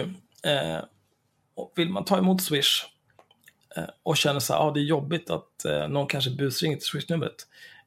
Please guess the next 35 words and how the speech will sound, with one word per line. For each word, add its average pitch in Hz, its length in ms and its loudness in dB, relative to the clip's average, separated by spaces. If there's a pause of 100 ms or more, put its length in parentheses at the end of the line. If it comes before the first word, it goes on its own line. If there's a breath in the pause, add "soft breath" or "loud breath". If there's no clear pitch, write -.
(100)
Hörru, 147 380 4 (340)
dumjävel. 131 840 0 (420 soft breath)
Testa - 420 4
att 214 200 2
ha 143 160 4
ett 131 160 -4
till 127 280 0
abonnemang 135 600 2
som 123 220 -2
du 120 100 2
bara 127 380 2
har 180 120 -6
knutit - 420 -4
till - 100 -12
Swish, - 540 0
och 131 80 -2
så 143 140 2
bryter 147 480 0
du 139 80 2
simkortet 127 680 0
på 147 80 -4
mitten 147 380 -2
när 131 80 -2
det 127 80 -2
kommer. 135 440 0 (520)
Var 170 140 4
inte - 140 2
efterbliven. 156 580 2 (600 loud breath)
Eller 185 460 2 (500 soft breath)
skaffa 139 240 2
företags-Swish, - 1000 0
ett 147 120 -4
ett - 140 -2
två 160 100 -4
tre-nummer. 156 680 2